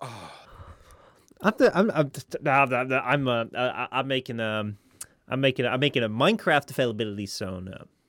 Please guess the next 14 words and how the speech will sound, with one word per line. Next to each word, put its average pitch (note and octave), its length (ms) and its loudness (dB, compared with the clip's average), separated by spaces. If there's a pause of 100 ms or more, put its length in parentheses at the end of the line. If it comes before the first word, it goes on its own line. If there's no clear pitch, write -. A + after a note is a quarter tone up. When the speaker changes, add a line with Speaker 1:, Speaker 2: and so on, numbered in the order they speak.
(440)
Speaker 2:
you A#2+ 100 -4
wanna B2+ 160 0
join B2+ 240 0
my B2 80 -4
Minecraft C3 480 -2
availability E3 480 -4
zone? F3+ 320 -2 (3000)
Speaker 1:
Fuck - 240 -14
you. D#2+ 100 -16 (200)
Speaker 2:
<laughs> - 60 0 (1200)
Anyway, E3 300 4
like, D3+ 260 -2 (160)
speaking, G3+ 400 2 (160)
speaking, G3 540 2